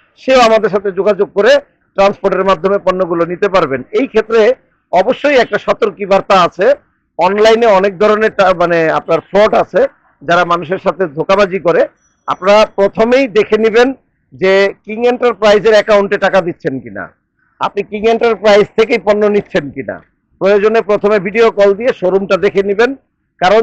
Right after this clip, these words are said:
যারা শোরুম থেকে কথা বলে এবং এই শোরুম থেকে যারা পাইকারি ব্যবসা করে, তারা কখনো মানুষকে ঠকায় না এবং প্রতারণা করে না। আর কিং এন্টারপ্রাইজ এটি সুনামের সাথে ব্যবসা করছে। আপনারা কিং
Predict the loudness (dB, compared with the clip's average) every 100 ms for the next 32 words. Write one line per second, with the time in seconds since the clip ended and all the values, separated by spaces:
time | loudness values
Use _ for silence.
0 | 2 2 2 2 0 0 -2 -4 -4 -2
1 | -2 0 0 0 0 0 0 -4 _ _
2 | _ -4 -2 0 0 -2 -2 -2 -2 -4
3 | -2 0 0 0 0 0 2 0 0 -2
4 | 0 -2 -4 _ _ _ -4 0 0 0
5 | 0 0 0 0 -2 -8 -4 -2 0 0
6 | 0 -2 -4 -6 -2 0 0 -2 -2 -2
7 | 0 -4 _ _ _ -4 -4 -4 -8 0
8 | 0 2 0 2 0 -2 -8 -4 0 0
9 | -2 -4 -2 -2 -2 -4 -4 -2 -2 -2
10 | _ _ -8 -6 -2 -2 -2